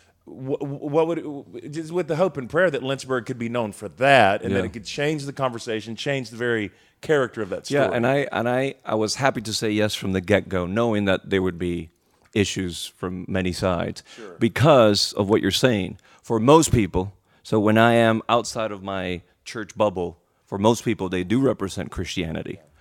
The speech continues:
Speaker 2: And as soon as I say Christian pastor, Christian nonprofit, whatever,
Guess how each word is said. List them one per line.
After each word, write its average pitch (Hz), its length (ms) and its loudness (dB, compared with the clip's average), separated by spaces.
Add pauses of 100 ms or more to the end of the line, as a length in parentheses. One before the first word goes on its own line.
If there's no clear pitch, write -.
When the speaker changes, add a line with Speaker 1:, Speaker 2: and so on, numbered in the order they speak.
(220)
Speaker 2:
And 92 280 0 (100)
as 98 160 2
soon 110 160 0
as 104 120 -4
I 101 80 0
say 95 180 -6
Christian 98 500 -4
pastor, 90 720 -4 (180)
Christian 101 300 -4
nonprofit, 98 420 -4
whatever, 95 500 0